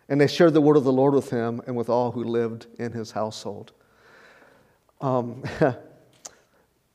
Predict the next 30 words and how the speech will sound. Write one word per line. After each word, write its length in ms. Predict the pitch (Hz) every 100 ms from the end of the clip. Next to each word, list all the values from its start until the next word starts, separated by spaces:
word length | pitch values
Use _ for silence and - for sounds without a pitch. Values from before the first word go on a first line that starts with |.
| _ _ _ _ _ _ _ _ _
the 160 | 127 143
blood 300 | 110 156 190
was 100 | 170
applied 360 | 151 - 151 123
to 80 |
the 100 | 127
door 220 | 117 143 143
and 100 | 120
the 40 |
family 540 | - 131 135 127 110 110 _
was 160 | 123 117
in 120 | 131
that 160 | 117 104
house. 320 | 131 120 110
As 100 | 113
long 140 | 160
as 80 | 165
they 100 | 147
stayed 280 | 147 160 143
in 100 | 131
the 60 |
house, 560 | 110 147 127 113 - - _ _ _ _ _ -
that 160 | 139
protection 500 | 131 127 - 139 -
was 120 | 123 113
there 180 | 117
for 240 | 120 - 117
their 160 | 107
whole 160 | 110 107
family. 500 | - 113 143 113 110